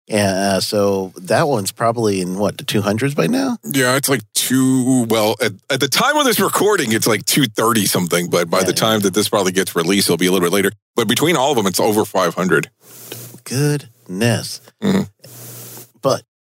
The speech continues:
Speaker 1: you actually had so much radio broadcasting before,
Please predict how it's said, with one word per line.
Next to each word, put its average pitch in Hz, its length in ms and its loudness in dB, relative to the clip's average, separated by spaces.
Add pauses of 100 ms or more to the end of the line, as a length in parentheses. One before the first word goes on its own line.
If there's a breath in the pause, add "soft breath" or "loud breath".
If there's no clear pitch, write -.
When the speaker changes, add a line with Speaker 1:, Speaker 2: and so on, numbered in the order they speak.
(160)
Speaker 1:
you 120 300 -2
actually 117 540 0
had 110 560 0
so 131 280 -2
much 113 240 -2
radio 110 400 0
broadcasting 101 800 -2
before, 101 720 0